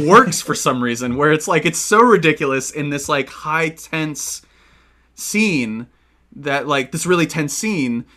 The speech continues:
that, like, you know, it's, like, hilarious. Like, it's like, "You did this to me," and then it's just like, "Yee, yee, yee." <laughs>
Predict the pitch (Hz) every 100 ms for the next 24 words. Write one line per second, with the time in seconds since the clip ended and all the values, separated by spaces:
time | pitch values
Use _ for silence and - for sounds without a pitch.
0 | _ _ _ 185 156 147 143 143 139 165
1 | 139 139 151 147 185 208 135 131 139 -
2 | _ 165 151 147 151 170 - 165 147 -
3 | 214 202 - 240 247 240 226 226 202 151
4 | 143 139 113 - 139 - 135 131 143 147